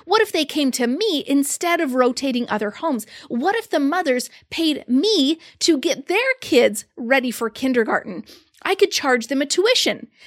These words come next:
They would only be there for a couple hours. It wasn't daycare. Oh my gosh, this might just work. And as I'm sitting at the park bench watching my kids in front of me,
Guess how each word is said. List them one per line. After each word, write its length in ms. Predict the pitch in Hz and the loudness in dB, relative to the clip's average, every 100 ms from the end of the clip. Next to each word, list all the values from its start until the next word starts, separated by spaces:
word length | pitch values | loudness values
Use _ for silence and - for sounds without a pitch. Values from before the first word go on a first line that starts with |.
| - | -4
They 120 | 311 | 0
would 120 | 285 269 | 2 2
only 220 | 262 240 | 2 0
be 140 | 214 | -2
there 160 | 214 220 | -2 -2
for 160 | 208 | -2
a 40 | 202 | -4
couple 320 | 240 208 190 | -4 -4 -2
hours. 440 | 285 403 359 359 - | 0 0 0 -2 -2
It 160 | 220 | -2
wasn't 400 | 220 214 - - | -2 -6 -6 -4
daycare. 540 | - 427 370 294 285 392 _ _ - _ _ | 0 0 0 0 0 -2 _ _ -20 _ _
Oh 180 | 254 403 | -4 0
my 220 | 277 202 | 0 0
gosh, 420 | 226 208 285 - | 0 -2 -2 -4
this 240 | - 339 - | -2 -2 0
might 220 | 233 180 | 0 0
just 260 | 254 - - | -4 -6 -2
work. 220 | 311 294 | -2 0
And 80 | 254 | 0
as 100 | 220 | 0
I'm 160 | 226 | 0
sitting 380 | 220 381 427 427 | -2 -2 0 0
at 100 | 370 | -2
the 80 | - | -4
park 340 | - 294 294 | -4 -4 -2
bench 280 | 294 233 - | -2 -2 0
watching 320 | 240 330 427 | 0 0 -2
my 140 | 359 262 | -2 -2
kids 280 | - 294 | -6 -4
in 120 | 254 208 | -4 -4
front 260 | - 320 | -6 -4
of 100 | 254 | -4
me, 200 | 226 233 | -6 -8